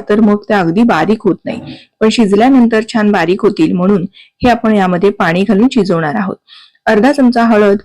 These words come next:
पाव चमचा हिंग घालून घेतलेला आहे आणि या नुसत्या मिरच्यांनी ना चटणीला छान लालबुंद रंग येत नाही, म्हणून काश्मीरी मिरचीचा लाल तिखट एक चमचा इथे घातलेला आहे. चवीपुरतं मीठ घालायचं आहे, त्याचबरोबर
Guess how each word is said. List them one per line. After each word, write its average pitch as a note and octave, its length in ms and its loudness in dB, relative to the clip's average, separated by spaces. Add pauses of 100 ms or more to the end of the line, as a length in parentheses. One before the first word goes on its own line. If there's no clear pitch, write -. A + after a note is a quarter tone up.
पाव F#3 180 0
चमचा G#3 460 -2
हिंग G#3 280 0
घालून G#3+ 380 0
घेतलेला E3+ 400 -2
आहे F#3+ 180 0 (340)
आणि A3+ 200 2
या A#3+ 80 2
नुसत्या A3+ 360 0
मिरच्यांनी A#3 540 2
ना G3+ 180 2
चटणीला A3 580 0
छान G3+ 300 0
लालबुंद G3+ 520 2
रंग G3+ 260 0
येत F#3 260 2
नाही, F3 200 -4 (340)
म्हणून G#3+ 320 2 (320)
काश्मीरी C4+ 420 -2
मिरचीचा A#3 500 0
लाल G3 300 0
तिखट G3+ 400 -2
एक A3+ 220 -2
चमचा G#3 280 0
इथे F#3+ 240 2
घातलेला G#3 500 0
आहे. - 220 -2 (540)
चवीपुरतं A3 800 0
मीठ A#3 240 2
घालायचं A3 420 0
आहे, G#3 220 0
त्याचबरोबर G3 800 -2